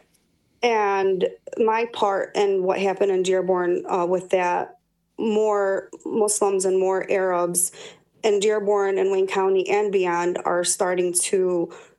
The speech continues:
look more towards Republican candidates. Um, for example, Dear-, if you look at Dearborn alone,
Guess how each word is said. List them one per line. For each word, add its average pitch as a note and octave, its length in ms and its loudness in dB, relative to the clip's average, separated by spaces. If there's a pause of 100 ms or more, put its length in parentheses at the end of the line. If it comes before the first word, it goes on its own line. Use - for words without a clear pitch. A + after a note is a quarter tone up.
(460)
look A#3 380 2
more G#3+ 300 2
towards G3 840 0
Republican G3 720 0
candidates. - 800 -2
Um, F3 540 0 (640)
for A3+ 260 2
example, G3+ 880 0 (640)
Dear-, A#3 300 2
if G#3 160 -4
you A#3+ 80 4
look A#3 160 4
at G3+ 160 2
Dearborn G3+ 480 2
alone, F#3+ 640 0